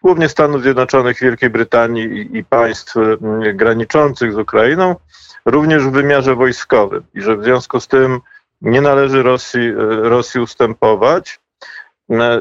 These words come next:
i to są oczywiście dwie kwestie. No, pierwsze, mm, czy ta ocena jest słuszna, mianowicie czy rzeczywiście państwa zachodnie, mm, e, e, s-, są gotowe wesprzeć Ukrainę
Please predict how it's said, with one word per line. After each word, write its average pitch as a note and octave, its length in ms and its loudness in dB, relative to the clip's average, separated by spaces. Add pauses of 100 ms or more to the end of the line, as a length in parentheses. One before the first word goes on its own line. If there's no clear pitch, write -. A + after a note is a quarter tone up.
i B2+ 100 -6
to - 120 -8
są F3+ 120 2
oczywiście E3+ 400 0
dwie D#3+ 180 0
kwestie. D3 500 0
No, G#2+ 80 -2
pierwsze, C#3 600 0 (100)
mm, A#2 320 -4
czy - 140 -4
ta C#3+ 140 2
ocena C#3 340 0
jest C3+ 160 -2
słuszna, C3+ 560 -2
mianowicie G#2+ 540 -2
czy A#2 160 -6
rzeczywiście A#2+ 760 0 (800)
państwa A#2+ 420 0
zachodnie, A#2 680 0
mm, A2+ 220 -2
e, A2 200 -2 (1400)
e, F2+ 40 -10
s-, - 140 -14 (420)
są B2+ 280 0
gotowe B2+ 480 2
wesprzeć A2 560 -2
Ukrainę A#2 640 -2